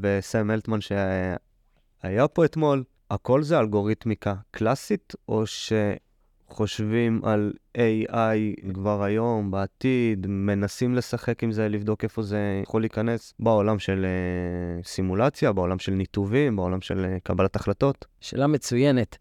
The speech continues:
Speaker 2: אחד מהדברים שיש לנו ב-, באמצעות הסימולציה זה דאטה, והמון דאטה. והדאטה הזה הוא יקר ונכס, ו-, אה, כמו שאמרתי, אחד מהדברים שאנחנו אוספים,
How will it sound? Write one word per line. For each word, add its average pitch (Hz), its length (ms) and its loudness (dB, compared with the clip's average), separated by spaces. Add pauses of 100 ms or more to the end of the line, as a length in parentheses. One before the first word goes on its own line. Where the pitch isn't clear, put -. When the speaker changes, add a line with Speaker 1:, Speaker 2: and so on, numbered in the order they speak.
(320)
Speaker 2:
אחד 170 140 4
מהדברים 139 460 4
שיש 127 300 2
לנו 123 220 2 (160)
ב-, 123 80 2 (520)
באמצעות 117 480 0
הסימולציה 165 680 4
זה 113 160 -2
דאטה, 107 360 -2 (240)
והמון 117 400 2
דאטה. 101 260 -6 (680)
והדאטה 113 580 2
הזה 139 260 4
הוא 117 580 0
יקר 127 500 4 (120)
ונכס, 127 680 0
ו-, 107 240 -4 (760)
אה, 113 200 -2
כמו 139 140 -2
שאמרתי, 139 520 2
אחד 139 180 0
מהדברים 131 320 2
שאנחנו 120 380 0
אוספים, 202 500 2